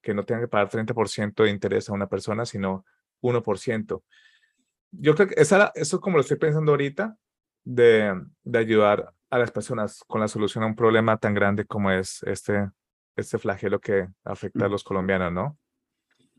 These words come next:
Speaker 2: Y, por ejemplo, desde un punto de vista no tan monetario,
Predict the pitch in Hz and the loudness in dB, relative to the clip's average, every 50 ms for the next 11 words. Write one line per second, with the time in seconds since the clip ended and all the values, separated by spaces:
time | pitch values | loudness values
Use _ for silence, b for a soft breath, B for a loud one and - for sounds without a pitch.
0 | _ _ _ _ _ - - 123 135 135 131 135 147 143 - 160 180 185 - - | _ _ _ _ _ -2 0 2 4 4 4 4 4 4 4 4 2 2 0 -4
1 | - - _ _ _ _ _ _ _ _ _ _ - 120 135 117 123 127 123 147 | -8 -14 _ _ _ _ _ _ _ _ _ _ -2 0 0 2 4 4 4 4
2 | 147 151 139 110 113 123 127 127 123 - 143 143 143 147 147 147 - - _ - | 4 4 4 2 2 2 2 2 2 2 4 4 6 4 4 2 0 -4 _ 0
3 | 113 110 101 92 87 - 113 110 107 110 110 110 110 113 107 110 b | 2 2 2 0 0 0 0 2 4 4 4 4 4 2 0 -4 b